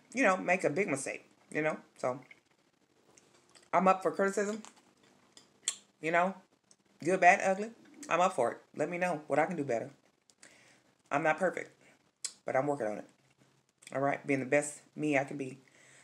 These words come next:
You guys, don't forget to be blessed, stay blessed, and be a blessing to somebody else. And remember,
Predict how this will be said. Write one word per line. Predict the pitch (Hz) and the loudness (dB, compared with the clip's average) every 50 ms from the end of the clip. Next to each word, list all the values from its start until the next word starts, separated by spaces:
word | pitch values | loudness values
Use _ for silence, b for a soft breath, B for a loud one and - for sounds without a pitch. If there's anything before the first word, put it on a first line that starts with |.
| b b _ | b b _
You | - | 2
guys, | 147 156 147 151 151 | 4 6 6 6 4
don't | 165 170 175 | 0 0 0
forget | 190 170 180 - - | -2 -4 -4 -4 -2
to | - - | -4 -4
be | 143 165 | -2 -4
blessed, | 170 156 165 165 170 165 | -2 2 2 2 2 2
stay | - 165 160 | 0 -2 0
blessed, | 156 165 170 170 | 2 0 0 0
and | 160 143 143 | -4 -4 -2
be | 147 | 0
a | 135 123 | 0 2
blessing | 143 143 143 151 | 0 -2 -2 -4
to | 139 | -4
somebody | - 143 139 139 143 | -2 0 0 2 2
else. | 151 175 208 - b b b b b - | 0 0 -2 -4 b b b b b -12
And | - 160 | -6 -4
remember, | 156 160 175 170 151 - - - | -4 0 0 -2 -2 -2 -6 -10